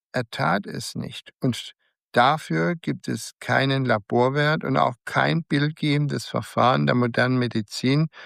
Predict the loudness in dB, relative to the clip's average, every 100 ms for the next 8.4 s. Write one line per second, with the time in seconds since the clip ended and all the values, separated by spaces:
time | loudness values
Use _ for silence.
0 | -20 -20 _ -2 -2 0 0 0 -2 -2
1 | -2 -2 -4 -12 _ -4 -4 -6 -10 -10
2 | -12 -20 -20 _ _ _ _ _ _ 0
3 | 2 4 2 2 2 2 2 2 2 0
4 | -2 -4 -6 -6 -8 -8 -12 -10 -12 -16
5 | _ _ _ _ _ _ _ _ _ _
6 | _ _ 0 2 4 2 2 0 0 -2
7 | -4 -2 -2 -2 -6 -6 -4 -4 -6 -8
8 | -8 -10 -12 -12